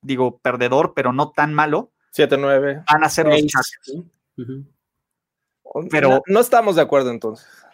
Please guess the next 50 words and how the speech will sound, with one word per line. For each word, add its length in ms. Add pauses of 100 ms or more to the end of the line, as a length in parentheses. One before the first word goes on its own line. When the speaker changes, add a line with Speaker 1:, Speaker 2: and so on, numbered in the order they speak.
(280)
Speaker 1:
es 180
que 80
Speaker 3:
Muy 40
Speaker 1:
es 60
Speaker 3:
bien. 220
Speaker 1:
bien 120 (120)
difícil. 320
Speaker 3:
<laughs> 600
No, 160
lo 120
que 60
Speaker 1:
La, 60
Speaker 3:
pasa 160
es 40
Speaker 1:
la 60
Speaker 3:
que 80
Speaker 1:
línea 140
es 80 (120)
tan 180
dif-, 340
tan 240
corta. 520 (340)
Speaker 3:
Sí, 480
y, 220
y 60
si, 180
si 120
nos 140
preguntan 340
mañana, 460
tal 140
vez 140
digamos 380
una 140
<laughs> 120
cosa 220
diferente, 1120 (320)
¿no? 140
Speaker 1:
Cada 840
vez 100
me 120
cuesta 260
más 200
trabajo 380
mantenerme 580
firme, 500 (220)
porque 240
Speaker 3:
Ajá. 140 (140)
Speaker 1:
cada 180
vez, 300